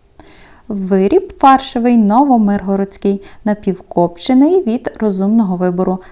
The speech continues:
Тридцять сім шістдесят, чотириста двадцять грамів. Сир м'який,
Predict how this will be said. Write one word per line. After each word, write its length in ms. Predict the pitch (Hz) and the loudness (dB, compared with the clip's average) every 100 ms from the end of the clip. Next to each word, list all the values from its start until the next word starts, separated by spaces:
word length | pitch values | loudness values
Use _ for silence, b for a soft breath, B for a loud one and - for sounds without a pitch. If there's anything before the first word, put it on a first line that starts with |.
| B | B
Тридцять 460 | - 226 226 214 - | -2 -2 0 -6 -4
сім 260 | 277 403 | -4 -4
шістдесят, 720 | - 226 226 302 - 202 202 - - | -4 -4 -2 -4 -2 -2 -4 -12 -12
чотириста 560 | - 226 - 427 - 202 | -10 -4 -4 -4 -6 -6
двадцять 500 | 180 226 - 240 208 | -2 -4 -2 -4 -2
грамів. 380 | 190 190 196 196 _ - _ - - _ b b b | -2 -2 -4 -8 _ -20 _ -20 -20 _ b b b
Сир 340 | - - 240 196 | -14 -2 0 0
м'який, 720 | 190 208 311 339 214 247 349 | -2 0 -2 -2 -2 -2 -4